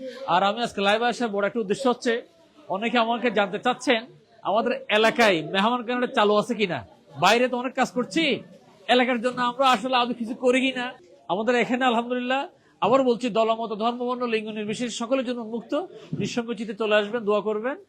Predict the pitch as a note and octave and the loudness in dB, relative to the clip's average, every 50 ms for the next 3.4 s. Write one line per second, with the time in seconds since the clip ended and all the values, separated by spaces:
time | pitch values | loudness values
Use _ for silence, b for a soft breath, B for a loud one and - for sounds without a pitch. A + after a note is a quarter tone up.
0 | b b b b - F3 F#3+ G#3+ A3+ A3+ - D#4+ D#4+ D4 B3 - - C4+ B3 G3 | b b b b -2 -2 0 0 -2 -2 -2 -2 0 0 -2 0 2 2 2 2
1 | C#3+ - B B B B B B B B B B B - - G#3+ G#3+ A3 A3+ A#3 | 2 -2 B B B B B B B B B B B 0 0 2 4 4 4 4
2 | A#3+ C4 C4+ A3 C4+ C4 C4 - B3 C4 B3+ - - D4 - B3+ B3+ B3+ C4 C4 | 4 4 2 0 -2 -2 -2 -2 -4 -4 -4 -4 -4 -4 -2 0 0 0 0 0
3 | - - C4 B3+ C4 C4+ C4+ | -2 -2 -2 0 0 0 -2